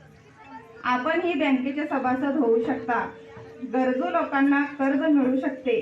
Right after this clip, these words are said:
शंभर रुपये भरून पासबुक खाते चालू करू शकता. यापेक्षा अधिक माहितीसाठी आमच्या बँकेच्या सुसज्ज ऑफिसला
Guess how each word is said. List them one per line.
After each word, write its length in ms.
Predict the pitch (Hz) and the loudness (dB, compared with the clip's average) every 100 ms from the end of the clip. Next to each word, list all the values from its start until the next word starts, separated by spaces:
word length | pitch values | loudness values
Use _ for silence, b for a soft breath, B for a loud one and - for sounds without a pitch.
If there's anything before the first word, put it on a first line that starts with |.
| - - - - - - - - - - | -4 -12 -20 -20 -20 -20 -20 -20 -20 -4
शंभर 300 | 277 269 302 | 4 4 4
रुपये 420 | 349 349 330 339 320 | 2 0 2 2 2
भरून 400 | 294 254 302 262 | 2 2 4 4
पासबुक 720 | - - 262 254 262 - - | 0 -2 0 2 0 -2 -2
खाते 420 | 311 269 269 269 269 - | -4 0 2 2 0 0
चालू 260 | 247 240 | 0 0
करू 280 | 277 269 254 | 0 0 0
शकता. 400 | 262 277 233 466 - - - - - - - - - - - - 247 | 0 -4 -2 -4 -4 -14 -18 -20 -20 -20 -20 -20 -20 -20 -20 -16 -4
यापेक्षा 640 | 269 339 339 311 - 302 269 | 0 0 -2 -6 -2 -2 -2
अधिक 300 | 262 233 302 | -2 -2 -4
माहितीसाठी 720 | 320 339 262 262 262 262 254 233 | -2 -2 -2 -2 -2 -2 -2 -2
आमच्या 440 | 240 240 - 302 | -4 -4 -2 -2
बँकेच्या 640 | 277 262 247 247 240 262 - - - - - - - | 0 -2 -2 -4 -2 -2 -4 -8 -18 -20 -20 -20 -8
सुसज्ज 460 | 320 320 339 269 359 | -8 -2 -2 0 0
ऑफिसला 760 | 294 269 277 269 269 269 | 0 0 0 -2 0 0